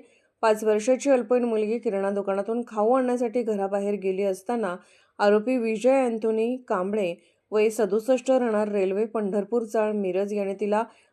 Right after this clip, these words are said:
खाऊ देण्याच्या बहाण्याने जवळ बोलावून लैंगिक अत्याचार केला. दिनांक चार फेब्रुवारी रोजी पोलिसांना माहिती मिळताच पोलिसांनी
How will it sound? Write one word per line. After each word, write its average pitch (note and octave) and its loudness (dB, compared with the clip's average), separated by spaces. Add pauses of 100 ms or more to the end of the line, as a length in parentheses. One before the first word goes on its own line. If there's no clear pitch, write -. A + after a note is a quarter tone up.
(120)
खाऊ B3+ 6
देण्याच्या B3 2
बहाण्याने G3+ -4
जवळ F#3 -2
बोलावून F#3+ -2
लैंगिक G3 -4
अत्याचार F#3 -6
केला. E3 -8 (480)
दिनांक G#3+ 0
चार A3+ 2
फेब्रुवारी G#3+ 0
रोजी A3 2
पोलिसांना G#3 -2
माहिती G#3 -4
मिळताच G#3 -2
पोलिसांनी G3 -4